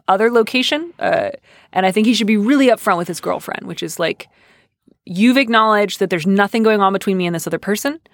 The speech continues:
um, that I love you and that I'm not cheating on you. This is necessary for me to get my job done and my physical well-being. If I had a financial alternative, I would avail myself of it. And I'm also going to do as much as I can on my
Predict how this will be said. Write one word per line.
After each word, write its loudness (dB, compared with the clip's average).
um, 0
that 2
I 4
love 2
you 0
and 0
that 0
I'm 0
not 0
cheating -2
on -8
you. -12
This -8
is -4
necessary 2
for -4
me -2
to -4
get -2
my -8
job 2
done 2
and 0
my -2
physical -2
well-being. 0
If -4
I 2
had -2
a -2
financial -2
alternative, -2
I -4
would 2
avail 2
myself 0
of 0
it. -2
And 2
I'm 2
also 0
going 0
to 0
do 2
as 0
much 0
as 0
I 2
can 0
on -2
my -2